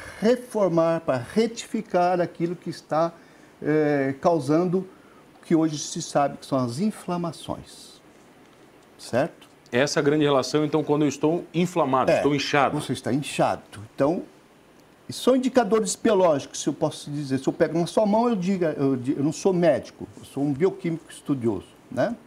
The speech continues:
Speaker 1: Sou um pesquisador na área de bioquímica dos alimentos. Então, eu pego na mão do indivíduo, de, eu, eu posso afirmar, e, e todo profissional de saúde deveria usar essa técnica,
Speaker 2: Se tá
Speaker 1: né?
Speaker 2: inchado ou não?
Speaker 1: Se tá inchado ou não.
Speaker 2: Não, mas peraí, tô pegando a minha.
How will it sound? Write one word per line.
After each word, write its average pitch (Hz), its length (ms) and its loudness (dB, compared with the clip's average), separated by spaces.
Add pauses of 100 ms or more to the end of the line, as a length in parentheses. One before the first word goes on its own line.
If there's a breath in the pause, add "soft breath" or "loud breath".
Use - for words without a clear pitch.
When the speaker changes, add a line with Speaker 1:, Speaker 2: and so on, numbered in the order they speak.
(640 loud breath)
Speaker 1:
Sou - 160 -8
um 123 40 -8
pesquisador 131 720 -2
na 117 120 -4
área 117 160 0
de 110 160 -10
bioquímica 143 580 -2
dos 120 280 -8
alimentos. 107 640 -10 (840 loud breath)
Então, 117 140 -4
eu - 20 -2
pego 151 240 2
na 156 100 6
mão 151 220 4
do 160 380 2
indivíduo, 208 580 0
de, 170 220 0
eu, 143 400 -2
eu 135 100 0
posso 117 540 -6 (200)
afirmar, 151 560 0
e, 214 100 -2 (120)
e 120 180 -4
todo 151 200 -2
profissional 147 340 0
de 139 60 -10
saúde 143 220 0
deveria 131 500 0
usar 127 260 -2
essa 104 220 -8
técnica, 185 580 -2 (100)
Speaker 2:
Se - 140 -6
tá 127 100 2
Speaker 1:
né? 131 60 2
Speaker 2:
inchado 127 300 0
ou 113 60 2
não? 120 220 2
Speaker 1:
Se - 140 -14
tá 117 100 0
inchado 147 300 0
ou 214 60 2
não. 160 80 4
Speaker 2:
Não, 110 120 2
mas 80 100 -4
peraí, 139 200 4
tô 90 120 -4
pegando 175 280 2
a - 20 0
minha. 156 280 2